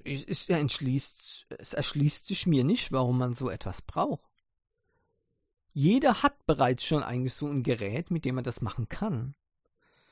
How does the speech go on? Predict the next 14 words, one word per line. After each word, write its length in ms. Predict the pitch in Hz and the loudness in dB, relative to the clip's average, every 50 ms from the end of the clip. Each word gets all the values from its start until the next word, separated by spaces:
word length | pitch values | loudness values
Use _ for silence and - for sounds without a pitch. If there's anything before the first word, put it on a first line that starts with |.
| _ _ _ _ _ _ _ _ _ - - - - - - - - - - | _ _ _ _ _ _ _ _ _ -20 -20 -20 -20 -20 -20 -20 -20 -4 4
Gut, 400 | - 220 202 - - - - - | 8 8 8 8 6 0 -4 -2
ähm, 440 | 175 175 175 175 175 170 170 165 160 - - - _ _ _ _ _ _ _ _ _ _ _ _ _ _ _ _ _ _ _ - | -2 -2 -2 0 -2 -2 -4 -6 -8 -12 -16 -20 _ _ _ _ _ _ _ _ _ _ _ _ _ _ _ _ _ _ _ -4
anders, 380 | 170 196 233 240 220 - - 220 | -2 -2 0 0 0 0 -2 -4
was 300 | 196 - 185 175 170 - | -4 -2 -2 -2 -2 0
anderes 280 | 185 202 214 202 - - | 0 0 0 2 4 4
wär's 160 | 208 180 - | 4 4 4
gewesen, 400 | - 143 135 156 170 - 202 190 | 2 2 4 4 4 4 4 4
wenn 100 | 170 165 | 6 6
man 120 | 165 160 | 6 6
mit 100 | 165 151 | 4 4
diesem 260 | 165 151 - 165 135 | 2 0 0 0 0
Teil 640 | - - 123 113 110 120 156 180 190 196 196 185 160 - - - - - - | 2 2 2 2 2 0 -2 -2 -2 -2 -2 -4 -6 -10 -14 -18 -20 -10 -2
Cloud 520 | - - 156 143 131 147 208 269 220 - _ - - - _ _ | 2 2 4 6 6 6 6 6 6 4 _ -16 -18 -18 _ _
Games 880 | - 147 127 120 110 104 101 101 113 - - - - - - - - | -2 -2 0 0 -2 -4 -4 -6 -6 -8 -10 -10 -10 -10 -12 -12 -14